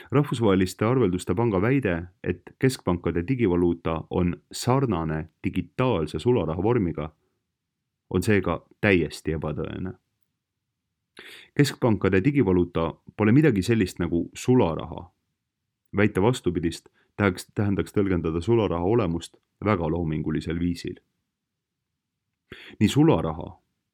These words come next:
nagu me seda füüsilise kupüüri tähenduses mõistame, kui ka keskpankade digivaluuta on küll juriidiliselt keskpanga kohustused, kuid sellega sarnasused ka ammenduvad.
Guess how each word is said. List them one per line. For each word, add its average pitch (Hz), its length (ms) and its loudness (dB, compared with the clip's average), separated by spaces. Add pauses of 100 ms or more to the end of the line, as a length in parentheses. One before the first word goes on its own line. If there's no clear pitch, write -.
nagu 98 180 2
me 95 100 4
seda 92 180 2
füüsilise 92 560 0
kupüüri 120 520 2
tähenduses 80 480 -4
mõistame, 82 540 -2 (520)
kui 95 160 2
ka 82 320 -4
keskpankade 87 920 -2 (720)
digivaluuta 85 680 0 (1000)
on 95 100 6
küll 101 160 6
juriidiliselt 92 840 2 (240)
keskpanga 87 480 0
kohustused, 95 640 -2 (880)
kuid - 200 0
sellega 95 500 0 (180)
sarnasused 87 760 -2
ka 85 140 -4
ammenduvad. 73 560 -6